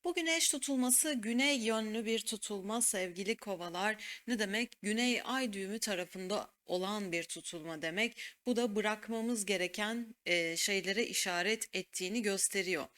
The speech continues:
Şimdi, e, Kova burçları geçmişin enerjisini dönüştürecekler bu tutulma sürecinde.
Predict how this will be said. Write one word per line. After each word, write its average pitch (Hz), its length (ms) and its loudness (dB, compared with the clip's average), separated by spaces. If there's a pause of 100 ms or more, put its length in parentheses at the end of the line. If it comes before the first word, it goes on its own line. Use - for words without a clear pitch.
(420)
Şimdi, 370 320 0
e, 247 380 2
Kova 302 380 -2
burçları 254 560 0 (180)
geçmişin 262 680 2
enerjisini 247 800 2
dönüştürecekler 220 1080 2
bu 185 60 -8
tutulma 170 520 -8
sürecinde. 165 760 0